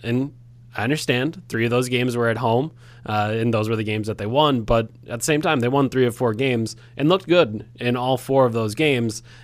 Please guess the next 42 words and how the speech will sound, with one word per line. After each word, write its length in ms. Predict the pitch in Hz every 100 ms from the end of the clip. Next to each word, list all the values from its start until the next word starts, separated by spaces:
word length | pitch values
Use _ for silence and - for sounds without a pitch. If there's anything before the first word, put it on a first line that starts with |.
| -
and 180 | 127 131
then 160 | 127
in 120 | 127 120
game 200 | 127 123
seven 360 | 139 117 110
decided 500 | 107 - 113 107 107
to 260 | - 110 104
change 360 | 98 123 104 104
their 140 | 101
strategy 540 | - 110 101 92 98 92
to 120 | 110
what 160 | 101
they 80 | 92
did 200 | 92 95
in 160 | 92 90
the 60 |
first 300 | - 208 214
two 140 | - 127
games, 420 | 113 110 110 101
and 560 | - 117 110 107 101 - - - - - -
they 180 | - 117
got 200 | 110 104
blown 200 | 113 107
out 60 | 101
of 60 |
the 60 | 95
water, 380 | 101 101 98 98
and 400 | - 101 95 95
it 120 | 104
didn't 180 | 120 110
make 180 | 101 95
any 140 | 98
sense 320 | 90 110 92
then. 260 | 117 117 127
It 100 | 113
doesn't 220 | 113 104
make 140 | 104 95
any 100 | 95
sense 340 | - 92 -
now, 360 | 117 135 135 - - - -
and 420 | 120 113 110 110
it 380 | 107 - 117 110